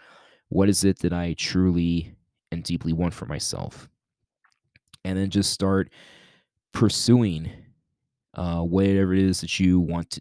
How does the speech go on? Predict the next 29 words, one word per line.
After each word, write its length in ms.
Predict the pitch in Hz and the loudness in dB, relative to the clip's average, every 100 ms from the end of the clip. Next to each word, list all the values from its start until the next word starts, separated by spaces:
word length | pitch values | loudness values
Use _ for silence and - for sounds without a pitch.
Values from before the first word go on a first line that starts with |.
| - | -6
to, 100 | 92 | -4
uh, 200 | 85 82 | -2 -4
to 140 | - | -6
do 420 | 80 85 82 87 80 | -4 0 2 0 -2
and 120 | 80 | -6
to 100 | - | -6
be. 380 | 80 107 - - _ - - _ _ - | 0 0 0 -8 _ -20 -20 _ _ -8
And 240 | 85 82 | -6 -4
again, 460 | 80 92 104 73 67 | -4 -2 0 -2 -8
get 180 | - 62 | -12 -8
your 80 | - | -8
fi-, 160 | - - | -8 -12
start 340 | - - 87 87 | -8 -2 -2 -2
getting 220 | 95 101 | -2 -2
your 80 | 95 | -4
fitness 600 | - 135 - 92 - - - _ _ 90 | 2 0 2 -4 -4 -6 -14 _ _ -8
on 140 | 85 | -8
par, 280 | - 71 65 | -6 -6 -6
because 640 | 71 - 85 80 80 - - - - _ _ - | -8 -6 -4 -2 -4 -4 -8 -20 -20 _ _ 2
you 140 | 98 | 2
guys 400 | 101 98 98 92 | 4 2 2 2
are 140 | 98 | 2
at 260 | 95 95 90 _ - | 2 0 -6 _ -8
the 180 | 95 | -6
age 260 | 92 92 - | -2 -4 -2
where 80 | 85 | -2
your 140 | 92 | 0
testosterone 840 | - 101 - 95 95 - 98 98 98 | 0 -2 0 0 0 -2 0 0 0
is 760 | 104 95 85 78 76 - - | 2 2 2 -2 -2 -2 -2